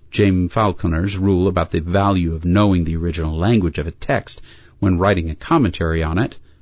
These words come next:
remains wise counsel. One should feel free to explore the cave, but one ought to take a light. John Gee is the William Gay Research Professor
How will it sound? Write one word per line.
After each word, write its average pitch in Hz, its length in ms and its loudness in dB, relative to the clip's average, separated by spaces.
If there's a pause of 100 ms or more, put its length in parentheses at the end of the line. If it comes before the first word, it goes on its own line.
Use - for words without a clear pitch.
(100)
remains 85 480 2
wise 78 460 -4
counsel. - 560 0 (680)
One 107 280 2
should 90 240 -2
feel 90 300 0
free 117 420 0
to - 140 -6
explore 151 540 0
the 139 100 -4
cave, - 360 -8 (600)
but 123 180 0
one 131 400 2
ought 92 260 0
to 101 80 -4
take - 400 -6 (120)
a 104 80 0
light. 92 440 -4 (1900)
John 92 360 2
Gee 170 300 2
is 131 140 2
the 104 100 2
William 165 580 4
Gay 123 200 2
Research 160 520 0
Professor 98 680 -2